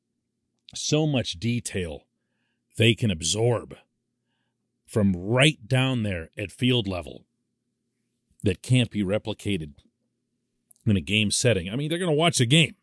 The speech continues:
you know? <laughs> They're gonna pay attention to what happens when they're out there in anger.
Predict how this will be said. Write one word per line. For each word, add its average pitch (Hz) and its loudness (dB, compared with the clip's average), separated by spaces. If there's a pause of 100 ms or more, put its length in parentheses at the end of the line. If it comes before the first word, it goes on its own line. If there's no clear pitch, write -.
you 95 -8
know? 117 2 (120)
<laughs> - -20
They're 156 4
gonna 160 0
pay 170 -2
attention 143 -2 (680)
to 120 -2
what 110 2
happens 123 0
when 101 -2
they're 101 -2
out 104 -2
there 101 -2
in 90 -4
anger. 107 0